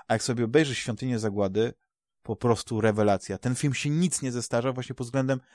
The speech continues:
przepięknych zdjęć. Tam jest taka, e, tak, e, taka wioska, e, w której, e, Indy przebywa, e, i, i ona na przykład, e, była inspiracją dla twórców Uncharted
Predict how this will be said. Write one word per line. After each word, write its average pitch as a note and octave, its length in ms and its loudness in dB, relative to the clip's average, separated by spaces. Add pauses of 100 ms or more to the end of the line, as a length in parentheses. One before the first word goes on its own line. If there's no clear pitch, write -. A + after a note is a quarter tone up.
(160)
przepięknych D3 600 2
zdjęć. B2 280 -2
Tam B2 160 0
jest - 260 -4 (200)
taka, A#2+ 300 4
e, A2 320 2
tak, A#2+ 160 0 (140)
e, A2 220 4
taka A#2 260 -4
wioska, A2 560 2 (420)
e, G#2 260 -4
w - 40 -10
której, A2+ 360 0
e, A2 60 -2 (560)
Indy A#2 260 -6
przebywa, A2+ 560 0 (360)
e, G#2 400 0
i, - 340 -4
i - 120 -12
ona A#2+ 260 -2
na B2 100 0
przykład, - 540 -4
e, - 20 -2 (460)
była A#2 180 2
inspiracją A#2 540 -2
dla A2+ 120 0
twórców A#2+ 340 -8
Uncharted A#2 560 0